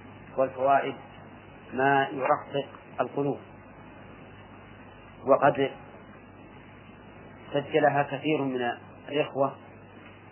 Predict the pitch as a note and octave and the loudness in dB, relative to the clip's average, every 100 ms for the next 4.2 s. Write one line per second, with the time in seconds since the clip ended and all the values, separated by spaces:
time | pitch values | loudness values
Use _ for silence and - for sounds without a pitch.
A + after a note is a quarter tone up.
0 | - - - C3 C3+ C3 B2+ A#2+ C#3 B2 | -20 -20 -10 -4 0 0 2 4 4 4
1 | B2 B2+ A#2+ A#2+ A#2+ A#2+ A#2 - - B2+ | 2 2 2 4 4 4 -2 -10 -12 -12
2 | - C3+ B2+ B2 A#2+ C3+ B2 - - - | -2 0 0 -4 -4 -4 -4 -8 -16 -20
3 | - - - - - - - - C3+ D3 | -20 -20 -20 -20 -20 -20 -16 -4 0 2
4 | C#3 D3 | 2 2